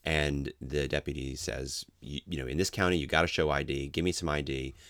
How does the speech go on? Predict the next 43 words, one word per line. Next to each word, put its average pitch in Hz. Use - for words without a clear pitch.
The -
guy 85
refuses. 73
At -
that 85
point, 80
the 73
deputy 71
puts -
him -
in 60
handcuffs. 104
There 71
starts -
to -
be -
a -
struggle. 85
Another 76
officer 80
has 73
shown 78
up 71
at -
the 73
scene. 71
The -
guy 78
run-, 71
starts -
running 67
away. 90
They 67
get 67
into 67
a, 73
a 69
struggle 71
over 69
it. -
They 57
ultimately, -
uh, 67